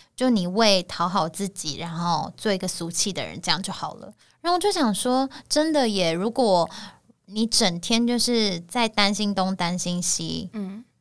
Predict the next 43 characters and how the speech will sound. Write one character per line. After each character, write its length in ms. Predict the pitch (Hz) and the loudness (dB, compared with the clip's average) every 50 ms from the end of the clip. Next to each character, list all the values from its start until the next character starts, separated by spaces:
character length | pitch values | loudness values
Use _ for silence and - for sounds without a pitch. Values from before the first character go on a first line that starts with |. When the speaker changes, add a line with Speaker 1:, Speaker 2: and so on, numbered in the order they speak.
| _ _ _ _ 277 | _ _ _ _ -4
Speaker 1:
那 120 | 294 247 | -2 -2
你 140 | 190 170 165 | -2 -2 -4
永 180 | 170 170 175 | -4 -4 -4
远 120 | 180 170 156 | -4 -4 -4
都 100 | 156 156 | -6 -8
不 120 | - - | -8 -8
会 100 | - - - | -10 -10 -10
快 220 | - - - - - - 64 | -8 -6 -6 -6 -6 -10 -12
乐。” 200 | 67 76 82 - - _ _ _ _ _ _ _ _ _ _ | -12 -12 -12 -12 -16 _ _ _ _ _ _ _ _ _ _
所 200 | _ - - - | _ -10 -4 -2
以 20 | 226 | 0
我 120 | 226 190 170 | 0 0 -2
就 140 | 175 196 196 | -2 -4 -4
觉 180 | - - 156 - | -4 -6 -8 -6
得 240 | - - - - - - - - - - - - | -8 -10 -10 -10 -12 -14 -16 -16 -16 -18 -18 0
到 200 | - 254 240 202 180 | 4 6 6 6 6
了 320 | 175 160 151 139 - 147 | 4 0 0 -2 -2 -6
三 240 | - - 202 208 220 | -2 0 0 0 2
十 200 | 214 - 175 165 | 0 -2 -4 -2
之 220 | 160 - - 180 175 | -2 -2 -2 -2 -2
后， 260 | 156 - 190 175 151 | 0 2 2 2 2
在 320 | - - 208 196 190 185 185 - - - - _ | 0 0 2 2 2 0 -2 -6 -16 -20 -20 _
生 360 | - - - 214 208 220 226 | -4 0 0 2 2 2 0
活 240 | 214 - 185 165 156 | -2 -2 -4 -4 -2
啊， 360 | 165 165 160 160 160 165 165 | -2 0 0 0 0 -2 -4
在 180 | 170 - 196 196 | -4 -4 -4 -4
工 260 | 196 - 180 180 185 | -4 -4 -4 -4 -4
作 200 | 180 196 180 165 | -4 -4 -4 -2
上， 220 | 170 - 185 175 170 | -2 -2 -2 -2 -2
就 100 | 175 185 | -4 -2
是 120 | 196 220 | 0 0
慢 160 | 220 214 208 | 2 2 2
慢 200 | 202 190 175 151 | 0 -2 -2 -4
地 240 | 143 135 - - - - _ | -6 -8 -8 -8 -10 -10 _
找 180 | - 175 156 147 | -2 -2 -2 0
到 200 | - 196 185 170 | 0 -2 -2 0
了 100 | 156 156 | -2 -6
一 40 | 156 | -8
个 100 | - - | -10 -12
步 260 | - - 175 160 170 - - | -12 -12 -12 -14 -14 -10 -8
调， 280 | 175 156 135 151 180 - _ _ _ _ | -6 -6 -6 -6 -10 -14 _ _ _ _
然 140 | 196 170 | -8 -6
后 340 | 160 185 180 170 156 151 - | -4 -4 -4 -4 -6 -8 -12